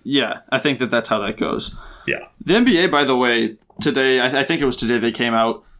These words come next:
Speaker 1: zero out of four hundred ninety-five tests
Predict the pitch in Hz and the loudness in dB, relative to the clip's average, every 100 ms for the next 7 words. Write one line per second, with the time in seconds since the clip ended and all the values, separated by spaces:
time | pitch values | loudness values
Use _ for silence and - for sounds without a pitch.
0 | _ _ 117 123 190 254 233 156 165 143 | _ _ 0 2 4 4 2 2 0 -2
1 | - 160 156 147 151 127 123 139 131 135 | -2 -2 0 2 2 2 2 2 2 2
2 | 131 120 107 - _ _ 156 120 - - | 2 0 -4 -12 _ _ 0 0 -2 -6
3 | - | -6